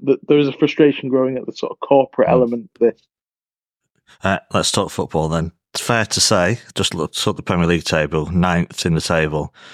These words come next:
Speaker 2: The shame of being below Manchester United. Uh,
Speaker 1: <laughs>
Speaker 2: fair to say this season hasn't been perfect. What's your views on where the team are right now? Are you still happy with the situation?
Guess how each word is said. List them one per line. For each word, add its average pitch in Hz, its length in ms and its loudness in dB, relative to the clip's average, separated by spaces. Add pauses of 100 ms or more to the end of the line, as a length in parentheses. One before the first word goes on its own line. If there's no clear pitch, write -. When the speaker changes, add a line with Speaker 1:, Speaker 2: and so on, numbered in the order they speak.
(300)
Speaker 2:
The - 80 -4
shame 87 360 2
of 80 120 4
being 85 220 2
below 80 500 2
Manchester 80 380 0
United. 78 640 -2 (500)
Uh, 90 240 0
Speaker 1:
<laughs> 143 60 -2
Speaker 2:
fair 107 280 0
to 104 140 -2
say 98 340 2
this - 220 -2
season 85 420 0
hasn't 85 220 -2
been 78 140 -4
perfect. 78 420 -2
What's 95 240 0
your 104 80 0
views 110 300 4
on 104 120 2
where 98 160 2
the 98 100 0
team 120 280 2
are 101 120 2
right 82 200 0
now? 82 200 -2
Are 82 80 -4 (380)
you 101 100 -8
still 117 220 0
happy - 540 -2 (120)
with 127 100 -4
the 123 60 -6
situation? - 760 -2